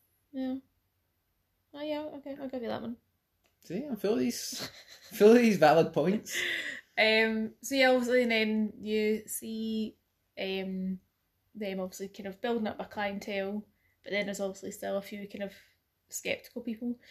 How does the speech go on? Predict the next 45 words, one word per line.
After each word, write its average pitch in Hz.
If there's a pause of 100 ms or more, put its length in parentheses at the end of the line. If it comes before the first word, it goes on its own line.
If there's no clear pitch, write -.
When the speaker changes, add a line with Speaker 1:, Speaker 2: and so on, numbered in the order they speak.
(160)
Speaker 1:
which 262
when 269
I 294
was 330
watching 240
it, -
there 220
was 233
a 277
few 233
times 214
where 220
you're 208
like, 214 (260)
see -
the 254
one 247
where 226
they 208
went 214
to -
the 220
hotel 226 (500)
and 214
the 214
wee 214
green 226
ghost 247 (160)
that -
was 208
eating 226
everything? 226
Speaker 2:
Yeah. 147 (760)
Speaker 1:
They 294
literally 285
just 262
could 262
have 240
went 202
into -
that 190
ballroom, 220 (1120)
trashed 240
the 269
place, 196